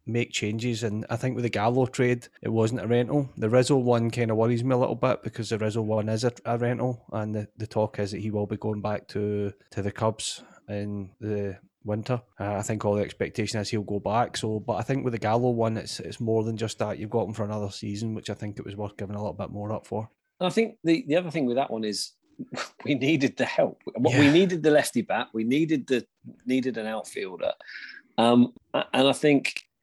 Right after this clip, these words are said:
Speaker 2: if you're Cashman and you don't do that, y-, I mean, don't get me wrong, the Rizzo trade was one thing, but y-, we needed more than that. And that it, for them to sort of prove that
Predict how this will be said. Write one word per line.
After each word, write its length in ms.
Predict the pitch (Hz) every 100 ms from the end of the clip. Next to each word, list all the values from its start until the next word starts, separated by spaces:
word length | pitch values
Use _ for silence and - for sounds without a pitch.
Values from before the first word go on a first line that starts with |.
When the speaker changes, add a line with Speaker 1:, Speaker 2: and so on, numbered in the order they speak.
| _ _ _ _ -
Speaker 2:
if 260 | 131 -
you're 360 | 131 156 156 135 -
Cashman 500 | 175 165 - 135 127
and 160 | 120
you 160 | 117 113
don't 380 | 104 139 143 131 -
do 180 | 95 -
that, 180 | 52 - _ _ _ _ - - _ _ 135 151
y-, 120 | 139 135
I 140 | 127
mean, 140 | 120 131
don't 140 | 165
get 80 | 151
me 80 | 151
wrong, 360 | 127 101 123 -
the 120 | 120
Rizzo 380 | 123 139 120 117
trade 360 | 113 113 117 113
was 220 | 117 107
one 220 | 120 117
thing, 380 | - - - 73 - - - _ _ _ _ - -
but 180 | 139 -
y-, 120 | - 117 127
we 220 | 131 127
needed 500 | 139 139 120 110 -
more 380 | 123 123 120 117
than 200 | 101 92
that. 220 | 95 - - - - 120
And 440 | 117 117 110 - -
that 200 | 131 - -
it, 220 | 123 -
for 300 | - - 123
them 220 | 117 117
to 120 | 113
sort 180 | - 120
of 80 | -
prove 520 | - 131 131 127 104
that 260 | 117 113